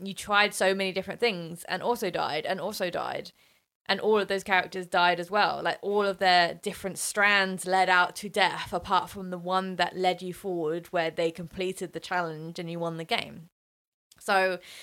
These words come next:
I always thought that, that, that was interesting. Like, what happens to that character? Why can't my character remember when he died?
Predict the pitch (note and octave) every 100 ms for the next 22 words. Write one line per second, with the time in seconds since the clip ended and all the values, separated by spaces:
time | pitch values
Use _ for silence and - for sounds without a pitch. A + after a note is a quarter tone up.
0 | - _ - A#3+ B3 B3 A3+ G3 F3 F3+
1 | G3+ G3 F#3+ G#3 G#3 - F3 F3+ A3+ C#4+
2 | F4+ F4+ - D#4 D#4+ A3+ E3+ - E3+ A3
3 | B3+ C#4 A3 B3 G#3+ G#3 - G#3+ G3+ G#3
4 | A3+ G#3 F3 F3 F#3 G#3 F#3+ -